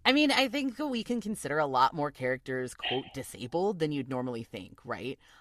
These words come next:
Obviously, there's Sawyer here. There's Richard the Third, as I mentioned earlier. But what about someone like Hamlet? Hamlet is held up on a pedestal by scholars, but consider how disabling mental illness is.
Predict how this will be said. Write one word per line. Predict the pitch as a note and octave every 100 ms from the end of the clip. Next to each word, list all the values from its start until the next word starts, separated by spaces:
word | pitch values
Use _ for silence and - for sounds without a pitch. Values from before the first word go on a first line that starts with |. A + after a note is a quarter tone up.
| -
Obviously, | C3 B2+ D3+ E3
there's | D#3+ F3+
Sawyer | - A#2 A#2+
here. | B2 G#2+ G#2+ A#2 D3+
There's | - B2 -
Richard | A2+ - A#2+
the |
Third, | A#2 E3+ G3+ F#3+
as | E3
I |
mentioned | C#3+ C3 C3+ A2+
earlier. | B2 C3 C3+ C#3+ - - _
But | - C3 -
what | B2+
about | D3 E3+
someone | F#3 F3
like | D#3 C3
Hamlet? | - B2 C3+ E2 - _ _ _
Hamlet | E3+ F#3+ A#3+ -
is | E3+
held | - F3
up | E3+ -
on | D3 C3
a |
pedestal | - C#3+ E3 D3
by | B2+ B2
scholars, | - C#3 G3+ F3+ B2+ A#2+
but | C3+
consider | - D3 - G3
how | G#3 G3+ G#3
disabling | A#3 - B2 D3 F3+ E3
mental | A#2+ C3 D3
illness | C#3+ C#3 C3+ -
is. | C3+ F#2 -